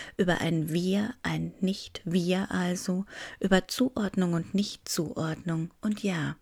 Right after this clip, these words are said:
eine Nebelmaschine gab es, viel Nebel gab es, viel Licht auf der Bühne, zuckendes Wutrage, darin der Satz, „Eigentlich liegt alles immer daran,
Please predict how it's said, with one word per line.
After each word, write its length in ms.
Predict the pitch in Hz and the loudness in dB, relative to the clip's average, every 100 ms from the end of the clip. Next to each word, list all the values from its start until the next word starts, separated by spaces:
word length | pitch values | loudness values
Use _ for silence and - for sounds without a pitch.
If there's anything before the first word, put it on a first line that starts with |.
| _ - - - _ | _ -20 -20 -20 _
eine 240 | - 180 175 | 0 2 4
Nebelmaschine 840 | 170 165 156 156 190 - 165 160 | 2 2 0 -2 -2 -2 -2 -4
gab 340 | - 160 160 170 | -2 -2 -2 -4
es, 240 | - - - - - | -6 -8 -14 -20 -20
viel 460 | - - 208 202 220 - | -8 2 4 4 0 -2
Nebel 400 | 175 160 160 160 | 0 2 0 -4
gab 380 | - 165 165 - | -2 -2 -2 -4
es, 280 | 170 - - - - - - | -6 -6 -10 -20 -20 -20 -14
viel 280 | - 220 214 | 0 4 6
Licht 300 | 214 - 202 | 4 0 -2
auf 120 | 196 | 0
der 120 | 196 | 0
Bühne, 420 | 190 226 247 202 180 | 0 2 2 2 -2
zuckendes 640 | - - 247 196 175 170 - | -8 -8 0 0 2 -2 -2
Wutrage, 960 | 185 196 - 147 156 135 - - - - - - - | 0 0 0 0 0 -4 -6 -6 -6 -10 -14 -14 0
darin 340 | 185 175 196 | 4 8 8
der 140 | 185 165 | 8 4
Satz, 640 | 165 196 - - - - - _ _ _ _ _ _ _ | 0 -4 -8 -16 -16 -18 -20 _ _ _ _ _ _ _
„Eigentlich 760 | 196 208 196 - 160 - - - | -2 0 -2 -4 -8 -10 -16 -10
liegt 440 | 202 - _ - - | -8 -8 _ -20 -6
alles 320 | 175 185 - | -4 -4 -2
immer 200 | 180 175 | -2 0
daran, 680 | 170 170 170 175 165 170 | 0 -2 -2 -2 -2 -4